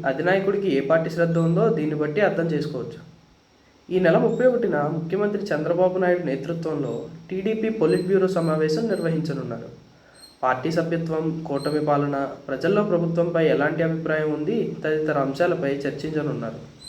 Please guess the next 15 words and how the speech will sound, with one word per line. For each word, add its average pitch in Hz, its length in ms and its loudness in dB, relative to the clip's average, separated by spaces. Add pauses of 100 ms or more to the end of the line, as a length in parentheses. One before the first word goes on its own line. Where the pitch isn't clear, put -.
(640)
చంద్రబాబు 240 420 4
ఎప్పటికప్పుడు 170 600 0
పార్టీ 143 380 0
నాయకులతో 175 520 0
సమావేశమవుతూ 147 880 -2 (100)
క్షేత్రస్థాయి 202 680 0
అభిప్రాయాలను 151 540 0
తెలుసుకుంటున్నారనేందుకు 131 1300 -4 (240)
పొలిట్ 143 260 -4
బ్యూరో 160 280 0
సమావేశాలు, 147 680 0 (100)
టెలికాన్ఫరెన్స్లే 151 760 -2
నిదర్శనం. 147 480 -4 (840)
అదేంటో 190 400 2
కానీ 196 460 2